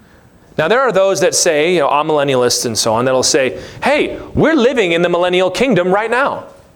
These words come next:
This is the kingdom of God. You're living it. You're experiencing it.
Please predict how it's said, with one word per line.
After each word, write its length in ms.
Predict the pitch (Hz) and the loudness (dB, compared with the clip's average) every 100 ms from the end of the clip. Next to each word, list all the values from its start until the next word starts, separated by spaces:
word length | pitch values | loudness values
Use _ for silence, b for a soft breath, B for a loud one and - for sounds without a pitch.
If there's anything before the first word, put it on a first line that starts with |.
| _ _ - - | _ _ -16 -2
This 260 | 180 277 | 0 0
is 280 | - - 180 | 0 2 2
the 80 | 156 | 0
kingdom 260 | 160 165 170 | 0 0 2
of 140 | 180 | 2
God. 280 | 233 277 139 | 2 0 2
You're 120 | 202 | 2
living 260 | 226 285 220 | 2 2 0
it. 100 | 113 | 0
You're 140 | 131 | 0
experiencing 680 | 185 - 269 302 285 170 139 | 0 0 0 2 2 0 0
it. 220 | 120 - | 0 -2